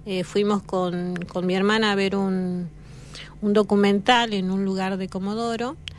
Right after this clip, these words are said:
y quien presentaba el documental mostraba las imágenes de un camaruco en Anecón Grande.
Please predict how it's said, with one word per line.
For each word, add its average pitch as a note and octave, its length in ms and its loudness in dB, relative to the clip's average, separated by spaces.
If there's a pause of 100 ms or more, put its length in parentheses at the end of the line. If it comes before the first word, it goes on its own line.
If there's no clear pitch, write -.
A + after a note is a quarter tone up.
(640)
y G#3 260 -4
quien A3 180 2
presentaba A3 460 0
el D4 80 2
documental B3+ 880 0
mostraba A#3 560 0
las G#3+ 240 -4
imágenes G#3 440 0
de G#3 60 0
un A3 140 -2
camaruco A3+ 500 -2
en A3 100 0
Anecón F#3+ 440 -2
Grande. E3 420 -6